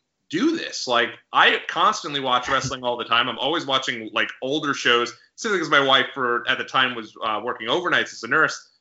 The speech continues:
So I had a lot of free time, and I, all throughout the night, I'd watch these shows, and I'd call my friends and say, "Hey, remember this, uh, SummerSlam ninety-eight?" or something like that. We'd go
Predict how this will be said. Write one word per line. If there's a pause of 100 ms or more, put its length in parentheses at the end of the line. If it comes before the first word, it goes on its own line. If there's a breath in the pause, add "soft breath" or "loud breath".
(140)
So
I
had
a
lot
of
free
time,
and (380)
I,
all
throughout
the
night,
I'd
watch
these
shows,
and
I'd
call
my
friends
and
say,
"Hey,
remember
this,
uh,
SummerSlam
ninety-eight?"
or
something
like
that.
We'd
go